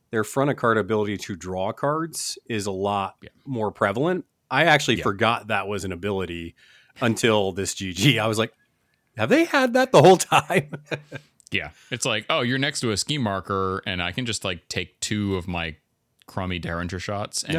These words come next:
Speaker 1: Yeah.
Speaker 2: it doesn't matter if I hit or miss, I'm still gonna draw two cards."
Speaker 1: Yeah,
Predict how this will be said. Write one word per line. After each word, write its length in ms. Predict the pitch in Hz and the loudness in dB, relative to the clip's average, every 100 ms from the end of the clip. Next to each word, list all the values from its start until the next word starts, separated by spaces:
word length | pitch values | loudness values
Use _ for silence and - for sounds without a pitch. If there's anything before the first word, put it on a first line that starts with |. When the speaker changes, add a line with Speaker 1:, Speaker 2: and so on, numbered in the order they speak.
| 127 | -4
Speaker 1:
Yeah. 40 | |
Speaker 2:
it 60 | 92 | -6
doesn't 220 | 90 85 | -6 -6
matter 280 | 87 85 85 | -6 -4 -6
if 140 | 85 | -4
I 80 | 87 | -6
hit 160 | 82 87 | -4 -6
or 60 | |
miss, 240 | 82 87 - | -4 -6 -6
I'm 100 | 82 | -6
still 160 | 87 | -8
gonna 160 | 78 78 | -8 -10
draw 180 | 80 80 | -10 -8
two 160 | 87 | -8
cards." 360 | - 92 101 - - | -8 -8 -8 -10 -4
Speaker 1:
Yeah, 140 | 180 | -4